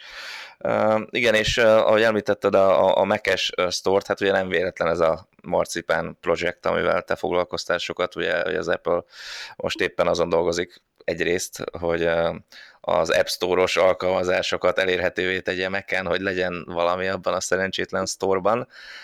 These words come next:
Ö, ugye ez is érdekes, hogy, ö, míg, ö, az I O S-en, illetve a, a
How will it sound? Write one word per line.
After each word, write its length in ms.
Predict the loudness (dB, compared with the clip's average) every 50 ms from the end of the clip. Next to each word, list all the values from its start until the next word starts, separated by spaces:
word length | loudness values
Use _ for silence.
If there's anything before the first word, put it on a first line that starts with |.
| -20 -18 -12
Ö, 280 | -8 -4 -2 0 0 2
ugye 120 | 2 2
ez 100 | 2 2
is 140 | 0 -2 0
érdekes, 460 | 0 0 0 -2 -2 -4 -4 -4 -4
hogy, 160 | -4 -2 -2
ö, 280 | 0 0 0 0 0 -2 -4 -6 -10
míg, 320 | -6 -4 -4 -4 -2 0
ö, 180 | 0 0 0 -2 -4 -8 -12 -10
az 200 | -8 -4 -2 0 0 0 0
I 60 | 0
O 160 | 0 0 0
S-en, 400 | 0 -2 -2 -2 -2 -2 -4 -6 -8
illetve 440 | -6 -4 -4 -4 -6 -4 -4 -2 -2
a, 320 | 0 0 0 0 -2 -2
a 360 | -4 -4 -4 -4 -4 -6 -8